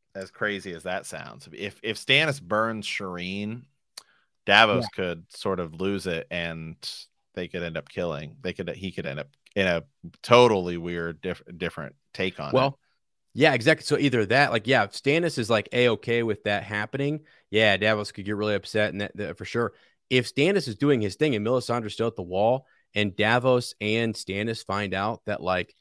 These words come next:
Speaker 2: his
Speaker 1: Do you
Speaker 2: wife
Speaker 1: see
Speaker 2: and daughter is dead, and Patchface is dead, and Melisandre's behind it, I think she's gonna be on the outs. Wh-,
Speaker 1: Do you
Speaker 2: you
Speaker 1: see any scenario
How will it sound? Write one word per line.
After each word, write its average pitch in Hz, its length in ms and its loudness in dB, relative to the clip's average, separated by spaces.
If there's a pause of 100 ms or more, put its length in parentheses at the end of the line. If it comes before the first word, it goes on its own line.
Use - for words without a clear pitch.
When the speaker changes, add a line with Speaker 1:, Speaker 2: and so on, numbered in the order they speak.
(680)
Speaker 2:
his 113 220 0
Speaker 1:
Do 139 60 2
you - 40 0
Speaker 2:
wife 113 160 6
Speaker 1:
see 110 160 2
Speaker 2:
and 113 160 -2
daughter 104 320 4
is 95 140 -2
dead, 101 260 0
and 95 100 -4
Patchface 101 480 -2
is 92 120 -10
dead, 98 260 -2
and 95 80 -4
Melisandre's 95 520 -4
behind 95 360 -6
it, 113 160 -2
I 98 140 2
think 95 260 -6
she's 95 640 -8 (500)
gonna 95 220 0
be 95 160 -4
on 87 160 -4
the 85 140 -4
outs. - 460 -4 (720)
Wh-, 98 160 -4
Speaker 1:
Do 123 60 2
you - 0 -
Speaker 2:
you 135 60 4
Speaker 1:
see 127 200 2
any 117 260 2
scenario 107 800 0